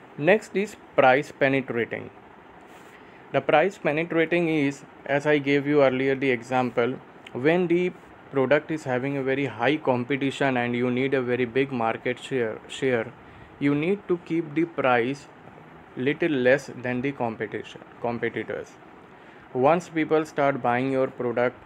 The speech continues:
okay, they start, uh, getting a good quality of your product, they start believing in your brand and product, then gradually after a good market share has increased, you may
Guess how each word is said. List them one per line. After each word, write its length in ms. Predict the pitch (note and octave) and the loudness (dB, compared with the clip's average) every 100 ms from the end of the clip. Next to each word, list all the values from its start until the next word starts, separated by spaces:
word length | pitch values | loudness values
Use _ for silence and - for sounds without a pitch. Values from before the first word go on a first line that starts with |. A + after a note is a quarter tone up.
| - - | -14 -8
okay, 300 | A#2+ D3+ A2+ - - - | -4 -2 -2 -4 -20 -16
they 180 | B2+ C3 | -2 0
start, 380 | C3 - B2+ B2+ - - - | 0 2 4 2 -2 -20 -14
uh, 220 | - A#2 | -10 -6
getting 480 | B2 A#2+ B2 C#3+ C#3 | -2 0 2 0 0
a 180 | - B2+ | -2 -6
good 320 | A#2 C3+ C#3 | -2 -2 -2
quality 480 | - A#2 A#2+ C3+ C#3 | 0 0 2 0 0
of 220 | B2 - | -2 -2
your 140 | B2+ B2 | -4 -4
product, 500 | - A#2 A#2 A#2+ - - A#2+ | -4 -2 0 -2 -4 -10 -4
they 140 | A2+ | -4
start 380 | - A#2+ A#2+ A2+ | -4 -6 -4 -4
believing 480 | A2+ B2+ B2+ C#3 C3 | -2 -2 -2 -4 -4
in 120 | A#2+ | -4
your 200 | A#2+ A#2 | -4 -6
brand 400 | A#2 A#2 A#2 A2+ | -4 -6 -4 -4
and 200 | A#2 A2+ | -6 -6
product, 380 | A2+ A2 A#2+ - - - - A#2+ | -4 -2 -4 -6 -18 -20 -16 -4
then 220 | C3+ D3+ | -2 -2
gradually 680 | C3 A#2 B2 B2 D#3+ F3+ G3+ - | 0 2 2 0 0 0 0 0
after 340 | A#2 - C3+ | -2 -2 -4
a 100 | B2+ | -4
good 240 | A#2+ C#3 | -2 -4
market 460 | C3 A2+ A2+ - A#2+ | -2 -2 -4 -4 -6
share 260 | - A#2+ A#2+ | -4 -6 -4
has 300 | A#2 A#2 A#2+ | -6 -6 -6
increased, 500 | A2+ B2 C#3 E3+ - | -8 -6 -6 -6 -8
you 160 | A#2 A2 | -8 -6
may 260 | A2+ D#3+ | -4 -6